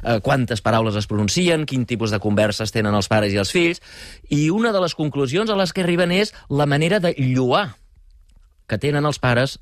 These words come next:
als nens. Els nens caucàsics, els nens blancs, els nens anglosaxons, el, la, la lloança és molt semblant a la nostra. "Que llest que ets, tu sí que ets llest." Eh? Eh, la, eh, els nens asiàtics, el tipus de lloança que reben és,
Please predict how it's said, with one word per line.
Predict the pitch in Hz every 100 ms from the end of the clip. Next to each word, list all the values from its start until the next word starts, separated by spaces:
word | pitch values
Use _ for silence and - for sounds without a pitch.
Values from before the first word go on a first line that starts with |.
| -
als | 110
nens. | 117 98 - - - - - -
Els | 127 117
nens | 143 202 185 151
caucàsics, | - 127 160 160 143 190
els | 123
nens | 117 110
blancs, | 110 139 139 202 127
els | 110 104
nens | 110 107
anglosaxons, | 107 107 104 107 101 160 147 151 - - - - -
el, | 135 127 120 131 139
la, | 135 131 127
la | 131 127 120
lloança | 120 131 143 170 175 190
és | 180
molt | 175 175
semblant | 170 156 208
a |
la | 139
nostra. | 156 - 107 82 - - - - -
"Que | 156
llest | 147 156 - -
que | 135
ets, | 131 - - - - - -
tu | 147
sí | - 156
que | -
ets | 107 95
llest." | 95 82 - - - - - -
Eh? | 110 151
Eh, | - - 107 127 127 117 117 113 110 107
la, | 120 117 110
eh, | 120 113 107
els | 117 110 131
nens | 160 143
asiàtics, | 131 175 226 175 226 -
el | 127 117
tipus | 185 180 160
de | 143
lloança | 127 139 147 135 147
que | 139
reben | 139 170 175 156
és, | 175 202 -